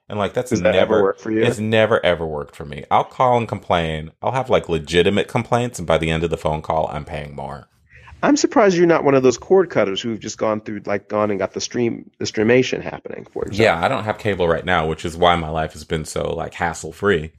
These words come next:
Speaker 1: One time, Time Warner, like, they canceled Fuse. You know that channel Fuse?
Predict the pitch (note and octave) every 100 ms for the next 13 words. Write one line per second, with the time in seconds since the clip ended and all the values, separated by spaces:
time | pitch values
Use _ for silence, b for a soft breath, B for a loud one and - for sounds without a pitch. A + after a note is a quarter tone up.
0 | _ G#2 A2 B2+ A#2 G#2 G2+ G#2+ G#2 G2+
1 | G2+ G2 F#2+ - b b b b b _
2 | F#2 E2 - F#2+ - G#2+ F2+ E2+ D2 -
3 | F2+ F2 G#2 B2 - G2+ G2+ G2 F2+ -
4 | F#2+ F2+ E2+ F#2+ F#2 G#2 A#2 -